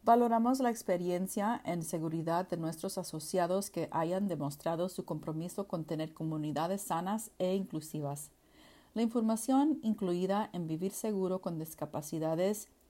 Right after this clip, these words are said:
y Necesidades Especiales de Salud, Vivir Seguro, se presta únicamente con fines educativos e informativos.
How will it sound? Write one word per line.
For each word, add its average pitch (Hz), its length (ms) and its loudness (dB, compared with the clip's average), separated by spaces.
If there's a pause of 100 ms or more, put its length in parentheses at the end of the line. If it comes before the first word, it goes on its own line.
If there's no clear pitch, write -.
(120)
y 190 100 0
Necesidades 170 760 -2
Especiales 170 640 -4
de 175 100 -4
Salud, 160 440 -2 (260)
Vivir 151 280 0
Seguro, 196 500 0 (560)
se - 160 0
presta 262 640 2
únicamente 233 680 4
con 165 240 -2
fines 208 480 0
educativos 190 840 -2
e 175 60 0
informativos. 156 960 -4